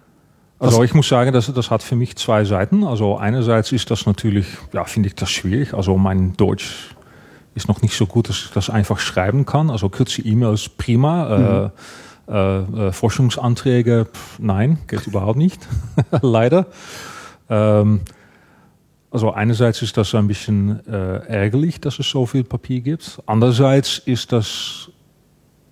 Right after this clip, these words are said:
Speaker 1: auch, hat das auch eine schöne, äh, Seite, weil das alles an, natürlich gut durchdacht ist.
Speaker 2: Ja.
Speaker 1: Und, äh,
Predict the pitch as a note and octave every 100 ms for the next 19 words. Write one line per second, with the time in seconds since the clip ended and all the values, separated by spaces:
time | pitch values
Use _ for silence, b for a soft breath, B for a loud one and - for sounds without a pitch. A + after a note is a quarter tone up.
0 | - F#2+ A2 - - A2+ A2+ A2 G2+ -
1 | A2 G#2+ E3+ E3 A#2+ A2+ C3+ C3+ G#2+ G2
2 | G2 F#2+ F#2+ B2+ A2+ G#2 A2+ A#2 G#2 C3+
3 | C#3 C3 B2+ A#2+ C3 A#2 - - A#2+ -
4 | A#2 G2 - F#2 - - - - - A#2
5 | G2+ A2+ G2 - - - - B B B
6 | B B B B B B B _ - G#2+
7 | F#2+ F#2 F#2 F#2 G2+